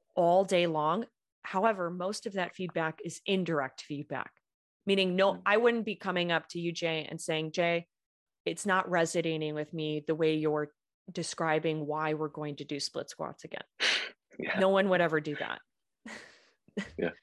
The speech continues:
Speaker 1: <laughs> I wish they would.
Speaker 2: That's
Speaker 1: That
Speaker 2: so
Speaker 1: would,
Speaker 2: high,
Speaker 1: I mean,
Speaker 2: so
Speaker 1: it would
Speaker 2: formal,
Speaker 1: be really
Speaker 2: that
Speaker 1: awkward, but it would work really well.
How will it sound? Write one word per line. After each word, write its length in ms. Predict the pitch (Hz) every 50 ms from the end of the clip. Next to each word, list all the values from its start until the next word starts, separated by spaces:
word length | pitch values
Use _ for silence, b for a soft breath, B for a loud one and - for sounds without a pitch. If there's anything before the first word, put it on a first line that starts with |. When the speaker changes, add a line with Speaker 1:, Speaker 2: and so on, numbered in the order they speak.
| _
Speaker 1:
<laughs> 200 | _ _ _ -
I 40 | 185
wish 240 | 180 202 226 - -
they 140 | - 95 95
would. 220 | 87 82 78 76 - -
Speaker 2:
That's 180 | - - - -
Speaker 1:
That 80 | -
Speaker 2:
so 20 | 110 104
Speaker 1:
would, 40 | -
Speaker 2:
high, 120 | 110 113
Speaker 1:
I 40 | -
mean, 60 | - 104
Speaker 2:
so 180 | - - 202
Speaker 1:
it 20 | -
would 140 | 214 202 185
Speaker 2:
formal, 300 | 226 226 240 233 214 196
Speaker 1:
be 40 | 202
really 180 | 208 214 214 202
Speaker 2:
that 80 | 185
Speaker 1:
awkward, 600 | - 170 180 180 190 - - - 175 165 165 165 170
but 100 | 180 175
it 100 | 165 151
would 200 | 165 170 165 185 -
work 280 | - 180 170 170 - -
really 240 | 175 165 165 160 160
well. 260 | 156 156 160 -